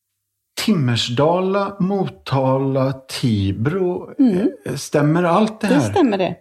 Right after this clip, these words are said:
Speaker 1: Ja.
Speaker 2: Timmersdala är födelseort då, kan man väl säga.
Speaker 1: Ja.
Speaker 2: Sen flyttade vi till Motala under en period, och sen flyttade vi till Tibro, där min farmor och farfar är ifrån.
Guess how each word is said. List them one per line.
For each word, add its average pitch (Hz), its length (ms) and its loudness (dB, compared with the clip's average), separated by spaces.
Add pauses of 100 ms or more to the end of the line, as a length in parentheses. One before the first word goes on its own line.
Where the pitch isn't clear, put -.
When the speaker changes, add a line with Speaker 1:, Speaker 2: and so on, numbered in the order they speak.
Speaker 1:
Ja. 143 380 2
Speaker 2:
Timmersdala 240 880 4
är 233 160 0
födelseort 185 920 -2
då, - 120 -2 (140)
kan 101 120 -4
man 90 120 0
väl 180 80 -4
säga. - 380 -2
Speaker 1:
Ja. 104 240 0 (360)
Speaker 2:
Sen 220 180 0
flyttade 220 320 -2
vi 196 100 0
till 185 120 -4
Motala 185 540 0
under 180 220 0
en 180 80 2
period, 170 400 -2
och 175 140 -6
sen 170 240 -2
flyttade 175 340 -4
vi 175 120 -2
till - 220 -8
Tibro, 160 500 -4 (260)
där 170 280 -2
min 170 300 -2
farmor 175 480 -2
och 175 80 -6
farfar - 320 -2
är 190 100 -2
ifrån. - 280 -8